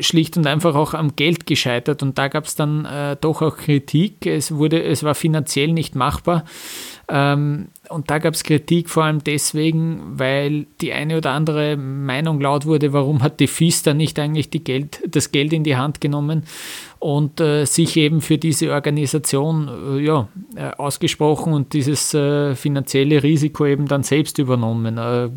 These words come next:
könnte man natürlich unter Umständen von so einem großen Weltverband, äh, durchaus, äh, ja, verlangen, dass die das, äh, sozusagen organisieren. Da gab's vor allem, ja, ähm, Kritik. Ich, äh,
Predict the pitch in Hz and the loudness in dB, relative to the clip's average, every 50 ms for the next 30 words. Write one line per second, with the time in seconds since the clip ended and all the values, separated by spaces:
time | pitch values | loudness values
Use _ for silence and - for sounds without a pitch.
0 | 147 160 - - 135 135 135 - 160 143 139 139 143 143 131 - - 147 143 147 | -10 -10 -4 0 0 0 2 0 0 0 2 2 2 0 0 0 0 0 2 2
1 | 143 131 - - - - - - - - - - - - - - 135 - - 139 | 0 -2 -2 -6 -14 -16 -16 -14 -12 -12 -12 -14 -14 -8 -6 -4 -2 2 2 4
2 | 135 139 127 - - 143 143 - 151 - 151 147 131 - 147 143 139 143 143 - | 4 2 2 0 0 0 0 -2 -2 0 0 0 2 2 2 2 2 0 -2 0
3 | 139 139 143 135 - 160 143 123 127 131 131 - - 147 147 - 131 131 135 135 | 0 0 0 0 0 -2 0 2 2 0 0 0 -2 -2 0 0 -2 0 -2 -2
4 | - 156 151 135 131 120 - 147 147 131 - 143 139 135 131 - - - 143 139 | -2 -2 0 0 0 0 0 0 0 0 2 0 -2 -2 -2 -4 -4 -2 -2 0
5 | 135 131 131 135 131 127 120 131 135 _ _ - 139 139 131 - - 139 127 120 | 0 0 0 0 0 -2 -4 -8 -12 _ _ -2 0 0 2 2 2 2 2 2
6 | 113 123 143 156 165 170 156 156 156 135 - - 151 143 135 147 139 131 - - | 2 0 0 0 0 0 0 0 0 -2 -2 0 0 2 2 2 0 0 -2 -8
7 | - - - - - - - - - - - 135 131 143 - - 156 147 - 151 | -12 -16 -18 -16 -16 -16 -18 -16 -10 -8 -6 -4 -4 -4 0 0 0 0 0 0
8 | - - 147 143 147 139 139 135 139 147 143 139 131 - - 147 147 175 190 196 | 2 2 2 0 0 0 0 0 2 2 2 2 2 0 0 0 2 2 2 2
9 | 165 147 131 147 143 143 - - - 147 135 123 131 135 139 139 135 - - - | 0 -2 -2 -2 -4 -4 -6 -6 -4 -2 -2 0 0 0 0 -2 -4 -6 -10 -20
10 | - - - _ _ - - 131 135 131 127 - - 135 127 127 131 131 127 123 | -20 -20 -20 _ _ -2 2 2 2 2 2 -2 -6 -4 -4 -4 -4 -4 -4 -6
11 | 120 123 _ _ _ _ - - 156 151 - 175 175 165 185 160 151 - - 175 | -6 -8 _ _ _ _ -2 0 0 2 4 4 2 4 4 2 2 2 0 0
12 | 160 156 160 160 | 2 2 2 2